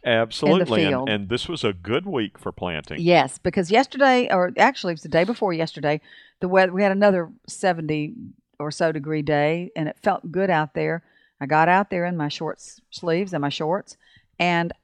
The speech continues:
Speaker 2: I planted, um, the rest of what I had to plant, really, for fall. Um, and of course, as warm as it's been, I don't think it's gonna be a problem that I was so late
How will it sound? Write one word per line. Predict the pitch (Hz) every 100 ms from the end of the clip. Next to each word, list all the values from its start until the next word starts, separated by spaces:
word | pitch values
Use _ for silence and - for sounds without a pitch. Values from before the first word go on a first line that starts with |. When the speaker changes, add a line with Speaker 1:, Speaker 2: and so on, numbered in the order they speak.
| -
Speaker 2:
I | 202 277
planted, | - 208 170 160 151 165 190 208 - _ _ _ _ _
um, | - 165 156 151 - - _
the | 180 196
rest | 202 277 -
of | 247 202
what | 226 208
I | 190
had | 190 180
to | 165
plant, | - 196 190 143
really, | 160 165 135
for | 139 139
fall. | - 165 131 120 - - _ _ _ -
Um, | - -
and | - 165
of | 156
course, | 214 196
as | 170
warm | 170 214 262
as | 208
it's | 165 -
been, | 165 165
I | 160
don't | 170 175 - _
think | 254 320
it's | 226 -
gonna | 151 139
be | 143
a |
problem | 131 151 143 147
that | 147
I | 156
was | 185 -
so | 233 196
late | 185 190 196